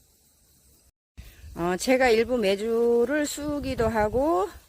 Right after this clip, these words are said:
메주 콩을 또 구매하시는 분들, 어, 그런 어머님들한테 메주 콩을 또 보내드리기도 하고 또 직접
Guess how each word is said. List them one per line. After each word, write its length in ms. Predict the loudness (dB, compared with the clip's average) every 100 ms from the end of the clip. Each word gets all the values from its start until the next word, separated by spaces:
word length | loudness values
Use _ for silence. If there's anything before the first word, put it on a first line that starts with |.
| _ -20 -20 -20 -20 -20 -14 -4
메주 260 | -2 -2
콩을 480 | -6 -4 -2 2 2
또 280 | 2 0 0 -6 -18
구매하시는 640 | -4 0 0 0 -2 -2 -2
분들, 560 | -2 -2 -2 -2 -4 -4 -10 -20 -20 -20 -14
어, 380 | -10 -8 -8 -10 -12
그런 200 | -4 -2
어머님들한테 920 | 0 0 -2 -2 -2 -4 -2 -4 -4 -8
메주 200 | -8 -8
콩을 300 | -8 -4 -4
또 120 | -4 -8
보내드리기도 720 | -4 -2 -4 -6 -6 -6 -6
하고 420 | -6 -4 -2 -2 -6 -18 -20 -20 -20 -14
또 80 | -12
직접 400 | -8 -10 -2 -4